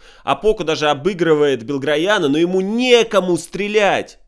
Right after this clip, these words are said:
И Апоку, конечно же, оставляет свою позицию, идет встречная атака, никто не страхует, никто не убегает, и поэтому, ну, вынужден игрок на спорте фалить, это ж чистая желтая на корше.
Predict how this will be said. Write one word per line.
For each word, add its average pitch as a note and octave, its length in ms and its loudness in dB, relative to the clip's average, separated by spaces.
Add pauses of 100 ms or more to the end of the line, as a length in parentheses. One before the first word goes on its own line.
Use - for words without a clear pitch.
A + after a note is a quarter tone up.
(140)
И D#3 80 -4
Апоку, F#3 360 0
конечно F3+ 420 -2
же, C#3 120 -2
оставляет F#3 540 -2
свою E3 360 -2
позицию, D#3 580 -4
идет F3+ 180 -4
встречная E3+ 560 -2
атака, D#3+ 520 -2
никто G3 460 -2
не G3+ 120 2
страхует, F#3 360 -4
никто F#3+ 300 0
не G3 120 0
убегает, F#3 520 2
и D3+ 40 -4
поэтому, F3+ 640 2
ну, D#3 280 0
вынужден D#3 880 -4
игрок E3+ 260 -4
на D3+ 120 -4
спорте - 320 -8
фалить, D#3 380 -4
это A2+ 140 -16
ж - 40 -16
чистая E3+ 440 -4
желтая D3+ 380 -2
на A#2+ 100 -2
корше. B2+ 420 -6